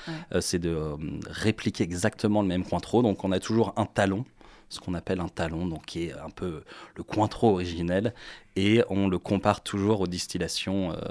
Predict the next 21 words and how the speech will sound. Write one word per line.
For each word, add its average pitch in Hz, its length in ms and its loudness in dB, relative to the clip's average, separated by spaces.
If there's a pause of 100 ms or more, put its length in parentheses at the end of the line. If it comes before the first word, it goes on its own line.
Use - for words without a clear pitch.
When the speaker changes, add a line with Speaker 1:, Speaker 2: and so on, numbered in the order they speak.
(140)
Speaker 2:
à - 80 -8
chaque - 240 0
distillation 92 640 -2
pour 80 160 -6
être 78 100 -8
sûr - 220 -4
qu'il - 100 -8
n'y - 60 -8
a - 20 -12
pas 85 80 -2
de 82 180 -4
différence. 85 540 -4 (380)
Et 98 80 0
ça, 101 200 6
c'est 98 140 2
le 87 60 2
boulot 92 280 2
de 87 120 -2
notre 82 240 -4
maître 104 140 4
distillatrice, 95 840 -4